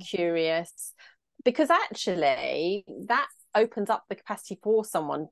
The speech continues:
to be more vulnerable, to say that my vulnerability vessel is completely full. I'm like,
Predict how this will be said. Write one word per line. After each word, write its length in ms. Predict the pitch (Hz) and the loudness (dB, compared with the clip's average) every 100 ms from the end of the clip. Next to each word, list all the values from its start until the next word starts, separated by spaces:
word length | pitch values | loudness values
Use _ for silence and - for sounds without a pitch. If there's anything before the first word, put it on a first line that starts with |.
| _ - | _ -14
to 100 | 165 | -4
be 120 | 151 | -2
more 160 | 147 | -2
vulnerable, 720 | 139 139 139 - - 131 143 - _ _ _ _ _ - | -2 -2 -2 -6 -8 -8 -8 -12 _ _ _ _ _ -10
to 140 | - | -8
say 240 | - 214 190 | 2 4 6
that 160 | 165 | 4
my 160 | 175 170 | 4 4
vulnerability 640 | 180 175 170 180 175 - | 4 2 2 2 2 0
vessel 360 | 170 151 170 156 | -2 -2 -4 -6
is 100 | 160 | -4
completely 840 | 180 151 - 202 196 180 170 175 - | -6 -8 4 4 4 4 4 4 -2
full. 400 | - 139 139 147 - | -2 0 0 -4 -2
I'm 220 | 160 160 | -2 2
like, 340 | 160 151 - | 4 2 0